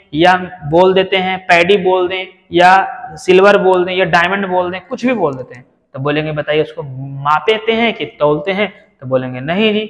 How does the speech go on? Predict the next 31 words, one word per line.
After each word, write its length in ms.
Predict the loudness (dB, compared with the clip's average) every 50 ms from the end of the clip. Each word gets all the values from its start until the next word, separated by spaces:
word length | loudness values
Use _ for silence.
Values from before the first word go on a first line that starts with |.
| -12 _ _
उसको 240 | _ -18 _ -16 -10
तो 140 | -8 -4
वेट 300 | 2 2 2 2 2 0
करते 260 | -2 -2 -2 -2 -4 -6
हैं, 180 | -4 -6 -8 -8 0
तौलते 380 | 2 4 4 4 4 4 0
हैं। 140 | -2 -2 -6 -12 -14 _ _ -20 _ _ _ _ _ _ _ _ _ _ _ _
अगर 220 | 0 4 4 6
बोलेंगे 300 | 6 6 4 4 2 2
बताइए 320 | 2 2 2 4 4 4 4 2 -2
मिल्क 300 | -2 -2 0 0 2 2
हो 160 | 2 2 2
गया, 180 | 2 2 0 2
वाटर 300 | 2 0 0 0 -2 -2
हो 120 | -2 -2
गया, 120 | -2 -4 -4
डीजल 400 | -4 -6 -6 -4 -2 -2 -2 -2
हो 80 | -2
गया, 120 | -2 -4 -4
केरोसिन 1000 | -4 -8 -16 -18 -18 -18 _ _ _ _ _ -2 2 2 2 2 2 -2 -2 -2
हो 160 | -2 -4 -4
गया, 240 | -2 0 0 0 -2 -6 -14 -20 -20 _ _ _
मिल्क 480 | -10 -8 -6 -4 0 2 4 4 4 4
हो 120 | 2 0
गया, 100 | 2 0
ये 60 | -2 -2
सब, 140 | -2 -6 -8
सब 260 | -8 -10 -10 -10 _ -8
शब्द 280 | -6 -4 -4 -4 0
क्या 140 | 4 6 6
है? 260 | 6 6 4 0 -4